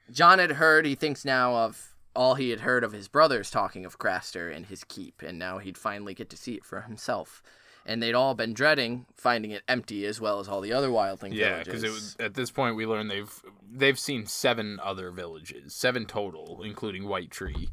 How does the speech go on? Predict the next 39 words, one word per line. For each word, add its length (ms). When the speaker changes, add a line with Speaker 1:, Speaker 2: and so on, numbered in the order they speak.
Speaker 1:
Seven? 480
It's 100
Speaker 2:
Uh, 80
Speaker 1:
the 80
seven? 420
Speaker 2:
the 60
Speaker 1:
The 80
seven? 300
Speaker 2:
seven. 40
Speaker 1:
Oh 140
my 140
God. 100
Speaker 2:
Seven. 300
Se-, 400
the, 320
I 60
guess 220
we're 80
getting 160
a 40
little 140
heavy-handed 540
with 100
the 80
seven. 360
Speaker 1:
Yeah. 120
Speaker 2:
But 600
Speaker 1:
N-, 160
are 180
we? 280
Speaker 2:
<laughs> 920
he, 720
he 200
starts 440
thinking 220
about 420
Craster's 520
reputation, 720
though, 320